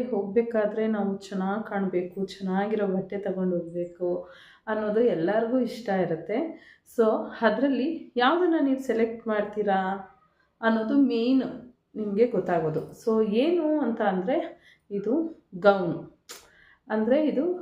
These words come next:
ಗೌನ್ ತಗೊಂಡಿದ್ದೀನಿ. So ನಾನು ಟ್ರಿಪ್ಗೆ ಹೋಗ್ಬೇಕಾದ್ರೆ ನೇಚರ್ ಇರುತ್ತೆ, ದೇವಸ್ಥಾನಕ್ಕೆ ಹೋಗ್ಬೋದು. So ಹಾಗಾಗಿ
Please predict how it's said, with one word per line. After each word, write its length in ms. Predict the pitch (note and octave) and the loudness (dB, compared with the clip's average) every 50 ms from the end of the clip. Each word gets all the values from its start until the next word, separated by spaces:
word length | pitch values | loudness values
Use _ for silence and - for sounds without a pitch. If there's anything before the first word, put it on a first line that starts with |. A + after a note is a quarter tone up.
| - - _ _ _ - F3+ F3 | -12 -18 _ _ _ -16 -6 -2
ಗೌನ್ 240 | G#3 G#3 A3 A#3 A3+ A3 A3+ - | 0 2 2 2 0 0 -2 -2
ತಗೊಂಡಿದ್ದೀನಿ. 540 | F3+ F3 D#3+ E3+ D3+ C#3+ - C#3+ D#3+ G#3+ D4 E4 - - | -2 -2 0 -2 -2 -2 -2 -2 0 0 0 0 -2 0
So 80 | - C#4+ C#4 C4+ | 0 2 2 2
ನಾನು 160 | C4+ C4 B3 A#3+ A#3+ | 2 2 0 0 0
ಟ್ರಿಪ್ಗೆ 240 | B3 A#3+ - B3+ B3+ C4+ | -2 -2 -2 0 2 2
ಹೋಗ್ಬೇಕಾದ್ರೆ 580 | C4 A3 G#3+ A#3 A#3 A3+ A#3 A3+ A3 A3+ A3 A3+ A3+ A3+ A3 G#3 | 2 4 4 4 4 4 4 0 2 2 2 2 2 0 0 2
ನೇಚರ್ 340 | G#3+ A#3 A#3 - A#3+ A#3 A#3 A3 | 0 0 0 2 0 2 2 2
ಇರುತ್ತೆ, 260 | G#3 G3+ G3 - G3+ G3 G3 F#3 | 2 2 -2 -2 0 0 0 2
ದೇವಸ್ಥಾನಕ್ಕೆ 500 | F#3+ G3 G3 - A#3+ A3+ A3+ A3+ - A3 G3+ | 0 0 0 -2 -2 0 0 0 -2 -2 -2
ಹೋಗ್ಬೋದು. 440 | F#3+ F#3 F3+ F#3 F#3+ F#3 F#3 F#3+ F#3+ F#3+ - - - - - - _ _ | -4 -4 -4 -4 -4 -2 -2 0 -2 -2 -4 -6 -16 -20 -20 -20 _ _
So 80 | - A#3 A3+ A3+ | -2 0 2 2
ಹಾಗಾಗಿ 480 | A3+ G#3 G#3 G#3 A3 A3 G#3+ A3 B3 | 2 2 2 2 2 0 2 2 2